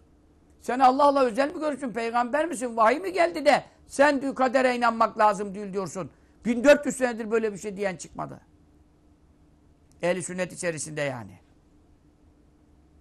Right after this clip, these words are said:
O zaman sen ayrıldın yoldan. Onun için sünnetimden ayrılan benden değildir. İtikattaki sünnette musamaha yok.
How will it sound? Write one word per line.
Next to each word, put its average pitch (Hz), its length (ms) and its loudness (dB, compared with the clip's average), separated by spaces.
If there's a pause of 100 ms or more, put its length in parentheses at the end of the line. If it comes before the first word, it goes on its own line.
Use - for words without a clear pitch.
(120)
O 147 80 -12
zaman 190 260 -6
sen 185 240 -8
ayrıldın 277 520 -8
yoldan. 208 380 -8 (240)
Onun 190 100 -12
için 185 120 -12
sünnetimden 180 800 -8
ayrılan 175 540 -4
benden 165 380 -2
değildir. 139 240 -10 (360)
İtikattaki 220 760 -4
sünnette 220 600 0
musamaha 214 640 6
yok. 220 340 0